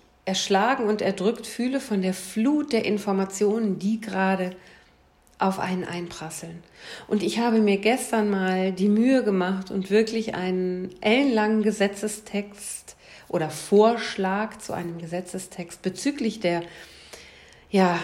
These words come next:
in Anführungsstrichen Impfpflicht gelesen und habe mir dann gedacht, ja, okay, das ist jetzt ein Vorschlag, aber letztendlich gibt es das doch schon. Es ist nicht neu. Ja, also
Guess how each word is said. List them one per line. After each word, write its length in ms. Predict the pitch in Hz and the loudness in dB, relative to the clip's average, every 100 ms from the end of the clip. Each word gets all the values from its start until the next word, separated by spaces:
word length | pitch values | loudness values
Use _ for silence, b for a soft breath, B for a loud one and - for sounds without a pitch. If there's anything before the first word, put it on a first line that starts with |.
| - | 0
in 180 | - 196 | 2 6
Anführungsstrichen 840 | 240 254 262 226 - 202 208 - | 4 4 2 0 0 0 2 2
Impfpflicht 1200 | 240 285 359 - - - - 202 233 - - - | 4 6 4 0 -12 -12 2 4 4 2 -10 -2
gelesen 640 | 190 175 185 208 269 285 - - _ _ _ _ _ _ _ _ _ _ _ _ - 208 | 0 2 2 2 0 -4 -8 -20 _ _ _ _ _ _ _ _ _ _ _ _ -8 -4
und 160 | 190 | 0
habe 180 | 208 208 | -2 2
mir 100 | 208 | 0
dann 220 | 180 202 | 2 2
gedacht, 460 | 214 208 202 - - b b b b b b b b - | 2 0 -4 -6 -18 b b b b b b b b -4
ja, 300 | 170 247 240 | 2 2 2
okay, 360 | - 226 277 | 0 4 4
das 180 | 240 - | 2 -2
ist 140 | 196 202 | -6 -6
jetzt 160 | 196 | -4
ein 100 | 185 | -6
Vorschlag, 720 | - - 185 214 - 240 262 262 - | -6 -2 0 0 -2 -4 -4 -6 -12
aber 200 | 156 156 | -10 -10
letztendlich 920 | 147 - - 226 294 339 208 262 - - - - | -12 -14 -6 0 2 2 0 -2 -4 -18 -10 2
gibt 240 | 339 - | 2 4
es 160 | - - | -4 -4
das 180 | 202 | -10
doch 160 | - 135 | -10 -12
schon. 280 | - 139 151 - | -8 -10 -8 -2
Es 180 | 233 | -2
ist 200 | - - | -2 -2
nicht 300 | 302 302 - | 0 -2 -2
neu. 420 | 311 370 381 202 - b b b b b | 0 0 0 -4 -8 b b b b b
Ja, 180 | 247 330 | 0 2
also 260 | 277 214 | 2 2